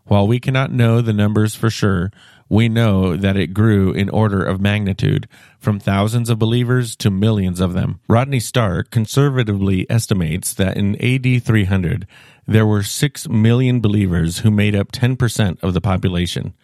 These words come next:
Alan Hirsch observes that in this two hundred-year stretch, there were no such things as dedicated church buildings,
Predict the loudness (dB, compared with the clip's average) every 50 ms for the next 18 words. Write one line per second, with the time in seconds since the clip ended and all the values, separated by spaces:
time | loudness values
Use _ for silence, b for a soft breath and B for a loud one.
0 | b b b b b b b b b b b b b -2 0 0 0 0 -2 -2
1 | 0 2 2 2 2 0 -2 -4 -6 -4 -2 -2 -2 0 0 0 2 2 2 2
2 | 0 -2 -6 -8 -12 B B B B B B B 0 0 0 0 0 0 0 2
3 | 2 2 0 0 -2 -6 -10 -4 0 2 2 2 2 0 0 0 0 0 0 2
4 | 2 0 0 -2 -4 -2 -2 -2 -4 -6 -10 -16 -20 B B B B B B B
5 | B 2 2 4 4 4 2 2 2 2 2 0 0 0 -2 -2 -2 -4 -6 -2
6 | -2 0 0 0 -2 -4 -4 -4 -2 -2 -2 -2 0 -2 0 0 0 -2 -2 -2
7 | -2 -2 -2 -4 -2 -2 -2 -2 -2 -2 -2 -2 0 0 -2 -2 -4 -4 -6 -10